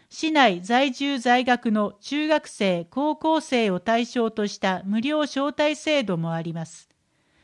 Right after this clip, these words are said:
生涯学習課でのみ受付。申し込み、問い合わせ。生涯学習課、アイピー電話、零五零五八零一の五六七二、ファックス、零七四八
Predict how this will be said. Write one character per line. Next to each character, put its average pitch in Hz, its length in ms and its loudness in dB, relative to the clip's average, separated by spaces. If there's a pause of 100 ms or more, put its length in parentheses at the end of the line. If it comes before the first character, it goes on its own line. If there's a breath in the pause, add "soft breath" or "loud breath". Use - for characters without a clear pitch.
生 294 320 0
涯 285 240 4
学 226 240 2
習 294 280 -4
課 277 140 2
で 269 120 0
の 254 120 4
み 180 160 0
受 165 220 -4
付。 - 380 -12 (880)
申 302 240 4
し - 140 -12
込 294 140 2
み、 254 200 4
問 262 260 2
い 254 80 4
合 233 60 4
わ 220 100 4
せ。 196 300 -4 (460)
生 311 280 2
涯 294 220 6
学 254 200 2
習 247 300 -2
課、 190 260 -2 (400)
ア 262 140 4
イ 311 80 2
ピ 311 220 0
ー 277 40 -4
電 277 240 4
話、 170 220 -2 (380)
零 302 260 4
五 302 240 6
零 185 360 2 (160)
五 302 280 4
八 320 280 2
零 240 240 4
一 240 240 -2
の 165 240 -4
五 277 260 0
六 302 220 0
七 190 260 0
二、 165 400 -2 (360)
フ - 80 -2
ァ 262 80 6
ッ 247 40 0
ク 240 200 -6
ス、 165 280 -6 (260 soft breath)
零 302 240 4
七 311 240 4
四 226 260 4
八 220 460 -2